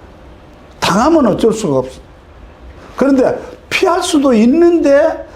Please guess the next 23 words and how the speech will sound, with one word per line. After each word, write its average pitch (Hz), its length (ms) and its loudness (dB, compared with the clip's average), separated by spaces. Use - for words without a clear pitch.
피하지 277 400 0
아니하고 214 640 0
주 202 160 -2
앞에 190 640 -2
예배하는 190 1040 0
이 185 100 2
순교하는 269 720 0
마음이 175 240 0
아니고는 160 380 0
안 139 160 0
되는 277 240 2
것이다. - 420 -4
누구든지 294 460 2
자기 233 220 0
생명이 285 480 2
아까운데 247 1120 0
내 240 160 2
주님이 254 400 2
나한테 220 300 0
맡긴 196 340 0
사명 208 420 -2
때문에 160 440 0
강대상을 151 800 -2